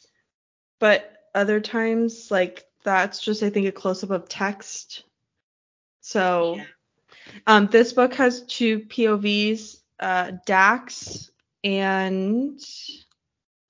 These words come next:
Speaker 1: do, do, do, do, do, do, Blair. Those are the two main characters, so I guess I could read the back of the book. <clears throat>
Speaker 2: Yeah.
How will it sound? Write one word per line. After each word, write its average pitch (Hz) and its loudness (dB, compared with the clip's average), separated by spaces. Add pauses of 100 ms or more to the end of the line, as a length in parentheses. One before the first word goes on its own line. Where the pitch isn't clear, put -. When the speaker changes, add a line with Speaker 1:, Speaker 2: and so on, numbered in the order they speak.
Speaker 1:
do, 202 -10
do, 202 -18
do, 208 -8
do, - -20
do, 214 -8
do, 214 -8
Blair. 185 -2 (840)
Those 214 0
are 247 4
the 254 4
two 269 -2
main 220 4
characters, 185 -2
so 196 2
I 190 2
guess 202 -2
I 247 0
could 247 -4
read 190 0
the 208 -8
back 156 -4
of - -20
the 185 -20
book. 165 -10 (340)
<clears throat> 285 -4
Speaker 2:
Yeah. 190 -2